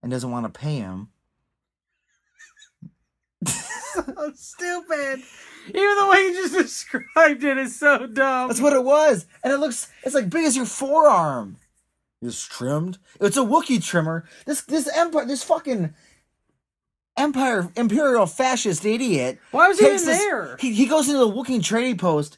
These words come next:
Speaker 1: and, like, Wookiees are hairy fucking creatures, so he wants to use, he wants to get a used Wookiee, like, hair trimmer for his mustache. What a creep, dude. What a batshit crazy animal.
Speaker 2: Speaking of creeps, why was Luke being so creepy to Mala in her, in their conversation?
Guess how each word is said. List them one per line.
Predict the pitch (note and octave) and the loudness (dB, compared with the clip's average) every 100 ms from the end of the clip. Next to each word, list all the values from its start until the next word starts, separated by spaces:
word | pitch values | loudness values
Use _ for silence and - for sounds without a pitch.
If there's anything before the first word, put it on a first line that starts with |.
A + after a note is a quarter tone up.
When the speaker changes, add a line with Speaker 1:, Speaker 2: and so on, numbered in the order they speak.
| _ - | _ -6
Speaker 1:
and, | G3 | 0
like, | A3 | 0
Wookiees | G3+ D#4 C#4+ | -2 -2 0
are | G#3+ | 0
hairy | E3 A3+ G#3 | 0 -2 -2
fucking | A3 F#3 F3+ | -4 -6 -6
creatures, | A#3+ B3+ E3+ D3 | -6 -6 -4 -2
so | G3 | -2
he | |
wants | G3 A3 F#3 | 2 0 0
to | G#3+ | -4
use, | F#3 G#3 A3 F#3 - A#3+ F3+ - | -2 -2 -2 -6 -12 -14 -14 -8
he | G3 | -2
wants | A3+ A#3 | 0 0
to | A3 | 0
get | F3 A3 | 0 2
a | |
used | G3 D#3+ F#3 G#3 G#3 E3+ | 2 0 0 -2 -2 -2
Wookiee, | D#3 F3+ G#3+ | -2 -2 0
like, | F3+ C3 | 0 0
hair | D#3+ | -2
trimmer | F3+ G#3 G#3+ | -2 -2 -2
for | F#3 D#3 | -2 -4
his | C3 | -2
mustache. | B2+ E3 - A#3 A#3 A#3 - - | 0 0 0 -2 -2 -4 -10 -6
What | - D#4+ | 0 0
a | C4 | 0
creep, | - F3+ C4+ A3 | -4 -2 -2 -2
dude. | C#3+ F3+ A3 B3 G#3 - _ _ _ _ _ _ | 2 4 4 0 -8 -16 _ _ _ _ _ _
What | B3+ D4 | 0 2
a | |
batshit | F#3+ C3 B2+ F#3+ A3 - G3+ | 2 0 2 2 0 -4 -4
crazy | C3+ G#3 F#3 G3 | -2 -2 -2 0
animal. | F#3 G3 E3 A#2 G2+ | 0 0 -2 -6 -8
Speaker 2:
Speaking | - - F#4 F#4+ E4 | -6 -2 -2 -2 -4
of | - | -2
creeps, | - F4 B3 - - - | -2 -2 -4 -12 -16 -4
why | F3+ C#4 | 0 0
was | G4 F4+ A3+ | 0 -4 -4
Luke | A#3+ C#4+ D#4+ - _ _ F#3 | -2 -2 -2 -10 _ _ -8
being | A#3+ C4 B3 | -4 -4 -4
so | A#3 | -6
creepy | - A#3 A#3 B3 | -4 -6 -4 -6
to | B3 G3 | -6 -4
Mala | E3+ G3+ A3+ F3+ D#3 D#3 | -2 0 0 -2 -6 -8
in | F3+ | -6
her, | D#3+ G3 G3+ | -4 -4 -6
in | E3 E3+ | -8 -6
their | F#3+ | -6
conversation? | G#3+ F#3+ E3 D#3 D#3+ D3 - C3+ | -4 -4 -4 -8 -8 -10 -12 -14